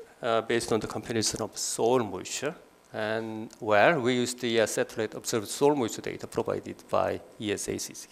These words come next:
I. And the first, we uh, uh, draw the, uh, the box plot. Uh, this is the, uh, the, for the satellite data, and this is for the simulation data,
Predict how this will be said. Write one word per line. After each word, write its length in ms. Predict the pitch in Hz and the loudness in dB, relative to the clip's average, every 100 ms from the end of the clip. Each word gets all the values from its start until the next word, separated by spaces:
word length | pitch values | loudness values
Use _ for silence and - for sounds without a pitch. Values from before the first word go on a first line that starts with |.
| 90 | -6
I. 200 | 107 170 - - - - - - - _ - | -4 -6 -12 -20 -20 -20 -20 -20 -20 _ -6
And 520 | 131 139 139 143 151 - - | 2 4 8 6 6 0 -6
the 80 | - | -4
first, 380 | - 190 170 - | 2 6 6 2
we 760 | 120 113 131 127 127 123 120 123 - - - - _ - | -4 0 0 2 0 0 -2 -6 -20 -20 -20 -20 _ -10
uh, 40 | |
uh, 520 | 104 98 101 98 - - | -6 -2 -2 -2 -2 4
draw 280 | - 131 | 10 10
the, 300 | 127 113 104 | 10 0 2
uh, 120 | 98 92 - - | 4 4 -2 0
the 80 | 113 | 4
box 340 | - 120 - | 8 6 4
plot. 460 | - 101 - - - - _ _ _ _ _ _ _ _ - - | -2 2 2 2 -10 -10 _ _ _ _ _ _ _ _ -18 0
Uh, 100 | 123 | 0
this 420 | 120 185 - - | 6 4 4 0
is 580 | - 143 139 135 131 - - | 2 4 6 6 6 2 -4
the, 360 | 123 117 110 107 | -8 -8 -4 0
uh, 200 | 104 101 - - _ - - - | 2 0 -2 -20 _ -20 -20 -10
the, 200 | 117 110 | 0 0
for 140 | - | 2
the 100 | 123 | -2
satellite 540 | - 127 - 107 98 - | 2 2 2 2 2 4
data, 300 | 127 170 - | 4 4 -2
and 140 | 101 | -2
this 200 | 104 101 | -4 -4
is 120 | 107 | -4
for 140 | - 113 | -4 -8
the 100 | 104 | -8
simulation 500 | - 110 92 90 - | -10 -6 -6 -6 -8
data, 320 | - - - | -8 -6 -10